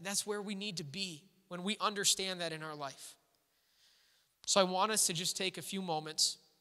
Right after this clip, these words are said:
this morning. We're gonna spend time with God. All right?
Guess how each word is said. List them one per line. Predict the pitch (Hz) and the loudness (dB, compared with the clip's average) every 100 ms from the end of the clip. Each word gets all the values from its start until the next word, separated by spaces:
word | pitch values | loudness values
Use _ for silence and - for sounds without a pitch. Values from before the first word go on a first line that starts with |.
| _ _ _ _ _ _ _ _ _ | _ _ _ _ _ _ _ _ _
this | 156 - | 2 2
morning. | 165 151 156 - _ _ _ _ _ _ _ _ _ _ _ - | 2 -6 -6 -12 _ _ _ _ _ _ _ _ _ _ _ -4
We're | 170 | -2
gonna | 175 | 2
spend | - - 180 | 2 2 -2
time | - 175 175 | -2 -2 -4
with | 151 | -6
God. | 156 139 147 - _ _ _ _ _ _ _ _ _ _ _ _ _ _ _ _ _ _ _ _ _ _ - | -6 -6 -6 -14 _ _ _ _ _ _ _ _ _ _ _ _ _ _ _ _ _ _ _ _ _ _ -2
All | 151 | 2
right? | 151 160 | 2 0